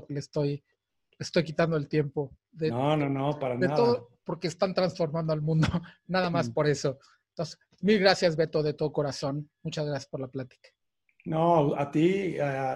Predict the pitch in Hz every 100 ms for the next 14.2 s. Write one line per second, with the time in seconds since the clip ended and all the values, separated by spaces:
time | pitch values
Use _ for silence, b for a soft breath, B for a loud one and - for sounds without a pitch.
0 | 139 135 135 143 160 147 151 - 143 156
1 | 147 143 131 127 131 131 151 151 139 131
2 | 127 131 123 131 147 175 170 165 165 147
3 | 147 147 147 151 139 131 131 131 147 143
4 | 135 - B B _ 156 151 151 143 147
5 | 147 139 127 123 139 131 127 123 127 143
6 | 156 160 165 156 156 B B B _ 147
7 | 139 135 135 135 147 151 151 165 156 147
8 | B B B _ - 156 143 - 151 147
9 | 143 147 170 151 147 151 156 156 143 147
10 | 160 156 - 175 185 180 175 208 156 120
11 | - - 127 147 156 156 143 143 139 -
12 | 170 160 170 151 143 - 135 139 135 143
13 | 160 170 170 147 131 - - 151 143 143
14 | 143